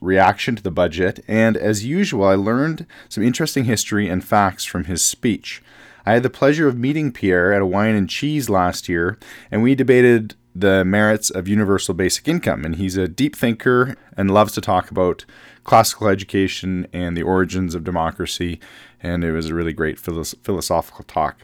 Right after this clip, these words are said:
What stood out to me in his speech yesterday was the following points.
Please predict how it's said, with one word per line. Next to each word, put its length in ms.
What 160
stood 220
out 180
to 100
me 220
in 120
his 120
speech 300
yesterday 420
was 200
the 80
following 380
points. 540